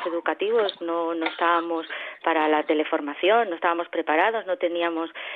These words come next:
esos medios, ¿no? Y de repente, pues bueno, intentamos, eh, solventar el curso,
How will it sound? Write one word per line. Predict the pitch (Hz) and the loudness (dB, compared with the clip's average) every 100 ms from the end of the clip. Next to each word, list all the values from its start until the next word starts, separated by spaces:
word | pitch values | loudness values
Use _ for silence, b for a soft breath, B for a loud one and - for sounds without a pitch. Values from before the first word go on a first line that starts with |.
| B | B
esos | 175 160 151 | -2 0 -2
medios, | 175 202 226 233 196 | 0 0 2 0 -2
¿no? | 214 269 B B B B B | -2 -2 B B B B B
Y | 196 180 180 | 2 4 6
de | 170 | 4
repente, | 165 156 170 220 | 4 2 2 4
pues | 220 175 | 4 2
bueno, | 185 180 | 2 0
intentamos, | 170 156 160 170 175 185 - | -2 -2 2 2 0 -2 2
eh, | 175 180 - | 6 6 6
solventar | 196 175 175 180 175 | 2 2 2 4 4
el | 170 | 2
curso, | - 262 - 269 | 0 -2 2 6